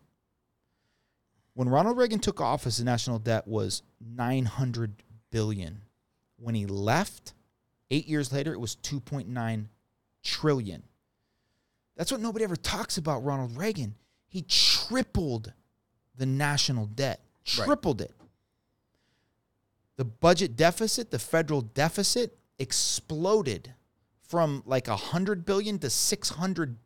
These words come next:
Speaker 1: billion under Ronald Reagan. That's why George Bush was a one-term president. 'Cause you know what he had to do? Raise taxes.
Speaker 2: Taxes, yeah, yeah.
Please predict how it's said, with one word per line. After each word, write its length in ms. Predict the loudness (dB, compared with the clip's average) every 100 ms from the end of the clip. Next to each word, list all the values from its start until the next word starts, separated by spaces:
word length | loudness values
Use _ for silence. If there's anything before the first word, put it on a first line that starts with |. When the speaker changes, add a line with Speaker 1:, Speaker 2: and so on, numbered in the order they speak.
| 0
Speaker 1:
billion 480 | 2 2 0 -2 -2
under 260 | -2 0 -2
Ronald 400 | 0 -2 -2 -4
Reagan. 320 | -2 -2 -4 -14 -20 -20
That's 100 | -4
why 100 | 2
George 460 | 2 6 6 6 4
Bush 260 | 6 6 4
was 140 | 2
a 100 | 2
one-term 560 | 2 4 4 2 0 2
president. 560 | 2 4 4 0 -2 -8 _ _ _
'Cause 140 | 2 6
you 80 | 8
know 60 |
what 100 | 8
he 60 | 8
had 320 | 2 2 2
to 100 | 0
do? 400 | 4 6 6 2 -4 _ _ _ _ _ _ 2
Raise 360 | 8 8 8
taxes. 600 | 4 6 6 6 4 2
Speaker 2:
Taxes, 20 | 2
yeah, 160 | 2
yeah. 140 | 0